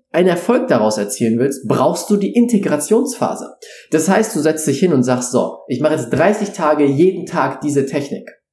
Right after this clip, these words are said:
Du musst dann selber, selbstverantwortlich diesen Schritt gehen und sagen, „Ich mache diese Technik und setze sie regelmäßig um.“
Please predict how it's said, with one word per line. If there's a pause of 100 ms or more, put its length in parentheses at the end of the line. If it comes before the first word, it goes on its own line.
(580)
Du
musst
dann
selber,
selbstverantwortlich
diesen
Schritt
gehen
und
sagen,
„Ich
mache
diese
Technik
und
setze
sie
regelmäßig
um.“